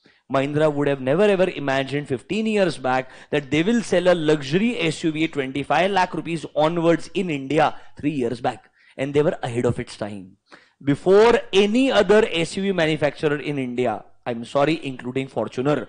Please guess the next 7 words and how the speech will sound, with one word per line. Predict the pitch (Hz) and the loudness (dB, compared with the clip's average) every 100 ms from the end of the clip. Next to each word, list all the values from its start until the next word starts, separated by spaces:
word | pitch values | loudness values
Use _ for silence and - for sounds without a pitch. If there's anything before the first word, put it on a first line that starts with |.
| - - | -14 -2
whatever | 139 135 156 165 175 | 0 4 4 4 4
they | - | 4
thought | 196 190 - 151 | 4 4 2 2
about | 160 160 | 2 2
the | 196 | 0
product, | 220 151 - - - - - 143 | 2 2 0 -10 -12 -20 -16 -2
Mahindra | 143 151 175 | 0 2 4